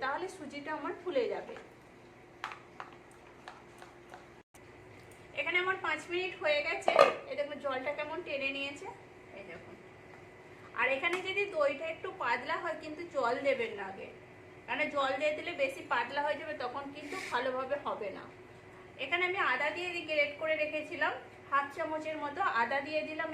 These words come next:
এখানে স্বাদ অনুযায়ী আমি নুন দিয়ে দেবো এখানে। এবার আমি এইটাকে ভালো করে মিশিয়ে নিচ্ছি আগে, আদা আর নুনটাকে আমি ভালো করে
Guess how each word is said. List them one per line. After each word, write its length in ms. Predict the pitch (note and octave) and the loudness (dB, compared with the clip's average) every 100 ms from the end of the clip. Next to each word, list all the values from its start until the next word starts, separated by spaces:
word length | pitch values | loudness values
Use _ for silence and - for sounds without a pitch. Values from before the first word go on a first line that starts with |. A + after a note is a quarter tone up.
| D#4 | -2
এখানে 260 | E4+ E4+ B4+ - - - | 0 0 0 -6 -16 -14
স্বাদ 220 | D#4+ D4 D#4 F4+ | 2 4 4 2
অনুযায়ী 320 | F#4 F#4+ F#4+ F4+ | -2 0 4 4
আমি 120 | F#4 E4 | 4 0
নুন 160 | D4 D#4 | -2 -4
দিয়ে 140 | E4 F4+ | -2 -2
দেবো 140 | F#4 F4+ F4+ | -2 0 0
এখানে। 240 | F4+ F4+ C5 - - - - - - - - - - - - - - - C#4 | 0 -2 -2 -4 -14 -20 -20 -20 -20 -20 -20 -20 -20 -20 -20 -18 -18 -10 -8
এবার 180 | F4+ F#4+ E4+ | 2 2 2
আমি 120 | F4+ D4+ | 0 -4
এইটাকে 260 | D#4 D4+ F#4 - | -2 -4 -4 -2
ভালো 200 | B3 C#4+ | -2 -2
করে 140 | D#4 F4 D4+ | -4 -6 -6
মিশিয়ে 340 | C#4 - C4+ G#3 | -8 -4 0 0
নিচ্ছি 260 | G#3 - A#3+ F#3+ | -2 -8 -6 -6
আগে, 160 | - - - - - - - - - - - - - - | -6 -14 -16 -18 -18 -18 -20 -20 -20 -20 -20 -20 -6 0
আদা 160 | C#4 D#4+ | 2 2
আর 60 | E4+ | 0
নুনটাকে 340 | E4+ D#4 E4 F4+ | -4 -4 -4 -4
আমি 100 | F4 E4+ | -6 -6
ভালো 160 | C#4 C#4 C#4+ | -2 -2 -2
করে 140 | D#4+ | -4